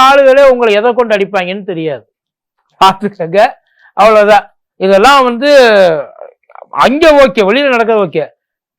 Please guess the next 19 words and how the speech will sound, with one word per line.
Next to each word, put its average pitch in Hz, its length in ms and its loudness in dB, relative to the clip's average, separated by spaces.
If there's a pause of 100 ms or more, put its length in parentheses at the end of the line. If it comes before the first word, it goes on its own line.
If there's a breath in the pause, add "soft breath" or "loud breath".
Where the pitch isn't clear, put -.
கீழே 294 360 2 (220)
apart 233 320 0
from 240 160 -2
the 240 60 2 (100)
கீழே 262 220 0 (120)
on 277 80 0 (100)
ground-ல 269 300 2
ஒர்க் 233 180 -4
பண்றாங்க 214 380 -4
இல்ல, 202 140 0 (600)
அவங்க 151 180 -4
எல்லாம் 220 220 -2
பாசகக்காரங்க 220 800 0
கூட 233 140 0
ஒர்க் 214 180 -6
பண்றப்ப 214 320 0 (140)
பார்த்து 202 320 0
நக்கலா 190 320 0 (1700 loud breath)
"ரோசக்காரங்கடா, 262 840 2